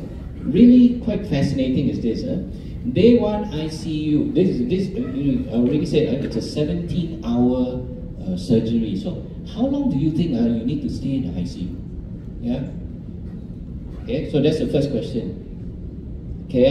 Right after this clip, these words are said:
uh, so this is day two. Now, what was amazing, uh, in day two was,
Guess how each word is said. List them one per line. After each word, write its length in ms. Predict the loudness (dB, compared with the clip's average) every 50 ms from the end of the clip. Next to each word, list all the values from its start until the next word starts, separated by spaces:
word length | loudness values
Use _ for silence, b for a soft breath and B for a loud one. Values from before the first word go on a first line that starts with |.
| 4
uh, 180 | 2 0 -2 -6
so 220 | -4 0 2 2
this 320 | 2 6 6 6 8 6 4
is 200 | 2 2 0 2
day 440 | 2 2 2 4 2 2 0 -2 -10 -10 -8 -2
two. 400 | 0 4 4 4 4 4 0 -4 -6 -10 -10 -10 -12 -10 -4
Now, 140 | 0 2 4
what 220 | 6 8 8 8 10
was 160 | 8 8 6
amazing, 600 | 4 4 6 6 6 4 2 2 2 2 2 0
uh, 100 | -2 -2
in 240 | -4 -6 -6 -4 -2
day 240 | 0 2 2 0 0
two 280 | 0 0 2 2 0 -2 -2
was, 380 | -2 0 0 0 0 -2 -4